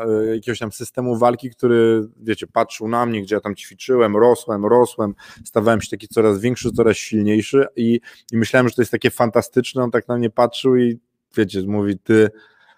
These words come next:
ale duże rzeczy głośno upadają”. I, i to jest prawda. Tak samo firmy, które są prowadzone przez człowieka, który jest niedoświadczony i są coraz większe, to potem głośno upadną. Zrobią bardzo duży plusk albo bardzo mocno uderzą o matę.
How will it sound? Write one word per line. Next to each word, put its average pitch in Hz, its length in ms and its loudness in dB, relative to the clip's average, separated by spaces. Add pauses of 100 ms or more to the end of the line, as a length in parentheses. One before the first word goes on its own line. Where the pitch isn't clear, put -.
(260)
ale 104 180 0
duże 113 320 2
rzeczy 110 240 -2
głośno 107 380 -2
upadają”. 101 600 0 (280)
I, 107 200 -12
i 98 40 -8
to 117 80 -2
jest - 160 0
prawda. 95 400 0
Tak - 160 -18
samo 104 420 -6
firmy, 117 460 0
które 92 380 -4
są 101 140 -8
prowadzone 101 500 -6
przez 101 180 -12
człowieka, 110 380 -2
który 107 200 -4
jest - 140 -6
niedoświadczony 110 800 -2 (380)
i 101 60 -12
są 107 160 -4
coraz 117 320 2
większe, 113 460 -2 (240)
to 120 120 -2
potem 123 280 0
głośno 120 420 2
upadną. 92 680 0
Zrobią 107 360 -4
bardzo 110 340 -2
duży 107 280 -4
plusk 110 440 -2
albo 101 320 -2
bardzo 104 320 -4
mocno 107 340 -8
uderzą 104 460 -4
o 107 40 -4
matę. 101 440 -2